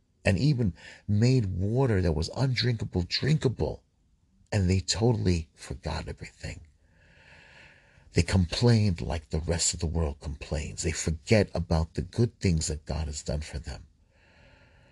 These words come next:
We, what has happened is that somehow some spiritual veil has came upon our eyes.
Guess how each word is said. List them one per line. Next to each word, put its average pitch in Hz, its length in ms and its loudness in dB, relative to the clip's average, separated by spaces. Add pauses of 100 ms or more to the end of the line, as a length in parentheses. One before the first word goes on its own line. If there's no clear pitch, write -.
(320)
We, 101 640 4 (1000)
what 104 560 2
has 139 200 4
happened 90 680 -2 (140)
is 87 180 -2
that 92 280 -2 (840)
somehow 90 880 2 (1600)
some 98 260 2
spiritual 113 640 4
veil 80 640 0 (640)
has 90 180 2
came 107 320 4
upon 85 600 2 (760)
our 78 180 2
eyes. 82 680 2